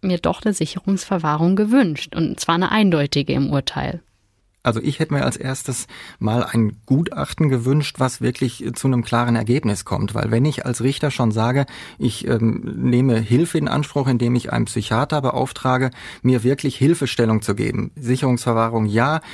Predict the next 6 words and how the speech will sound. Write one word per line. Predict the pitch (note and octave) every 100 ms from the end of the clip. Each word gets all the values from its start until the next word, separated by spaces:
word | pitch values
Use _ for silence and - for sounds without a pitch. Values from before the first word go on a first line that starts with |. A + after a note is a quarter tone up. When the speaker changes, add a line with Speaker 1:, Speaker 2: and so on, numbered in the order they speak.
| - -
Speaker 2:
Alkoholtherapie | A#2 A2 A#2 C#3+ C#3+ C3+ B2+ - C3+ C#3 -
ja | C3 B2+ C3 C3+ - -
oder | - A#2+ G#2+
nein, | A2+ C#3 D#3 D#3+ -
ähm, | - - B2+ A#2 -
dann, | - C3+ C#3+ -